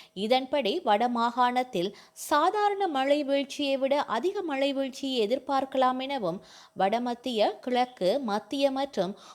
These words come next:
ஊவா மாகாணங்களில் சாதாரண மழை வீழ்ச்சியை விட அண்மித்த மழை பெய்யக்கூடும் என தெரிவிக்கப்பட்டுள்ளது. மேல் மற்றும் தென் மாகாணங்களில் சாதாரண மழை வீழ்ச்சியை விட குறைவான மழை வீழ்ச்சியை நிலவும் என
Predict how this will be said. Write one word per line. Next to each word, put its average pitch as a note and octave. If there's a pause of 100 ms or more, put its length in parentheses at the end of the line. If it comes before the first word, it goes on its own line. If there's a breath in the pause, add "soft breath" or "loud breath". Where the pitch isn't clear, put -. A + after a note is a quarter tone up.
ஊவா F#4
மாகாணங்களில் B3+
சாதாரண A#3+
மழை A#3+
வீழ்ச்சியை B3
விட A#3 (360 loud breath)
அண்மித்த F4+
மழை B3
பெய்யக்கூடும் C4+
என C4+
தெரிவிக்கப்பட்டுள்ளது. G3 (400 loud breath)
மேல் A3
மற்றும் A#3
தென் A#3+
மாகாணங்களில் B3 (220 loud breath)
சாதாரண F#4+
மழை C4+
வீழ்ச்சியை C4
விட A#3
குறைவான D#4+
மழை B3
வீழ்ச்சியை A#3+
நிலவும் B3+
என A3